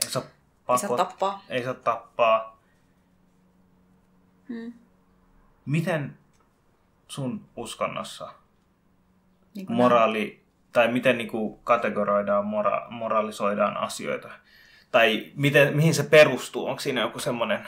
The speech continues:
Speaker 1: asia? Onko se vaan, että hei, mikä tuntuu huonolta, niin se varmaan on huono <laughs> asia, vai?
Speaker 2: Niin.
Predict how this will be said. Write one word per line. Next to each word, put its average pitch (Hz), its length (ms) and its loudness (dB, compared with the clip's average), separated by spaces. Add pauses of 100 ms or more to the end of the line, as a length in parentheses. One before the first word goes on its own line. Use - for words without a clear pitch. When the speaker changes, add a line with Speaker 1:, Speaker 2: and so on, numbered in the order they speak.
(140)
Speaker 1:
asia? 113 420 -4
Onko 123 160 -4
se 127 100 -2
vaan, 117 200 4
että 110 320 2
hei, 107 300 0 (380)
mikä 107 200 0
tuntuu 110 440 -4
huonolta, 110 520 0
niin 104 300 -8
se - 180 -12
varmaan 107 380 -2
on 110 180 -2
huono 117 320 4
<laughs> - 0 -
asia, 131 440 2
vai? 113 220 6 (180)
Speaker 2:
Niin. 233 840 -2